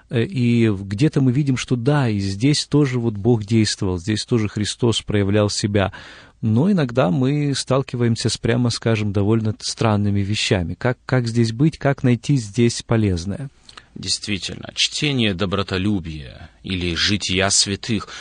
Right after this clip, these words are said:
Speaker 2: может быть весьма полезным духовным упражнением.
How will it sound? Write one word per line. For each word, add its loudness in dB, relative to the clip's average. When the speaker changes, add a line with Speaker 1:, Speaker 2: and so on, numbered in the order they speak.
Speaker 2:
может -2
быть -2
весьма 0
полезным -2
духовным -4
упражнением. -6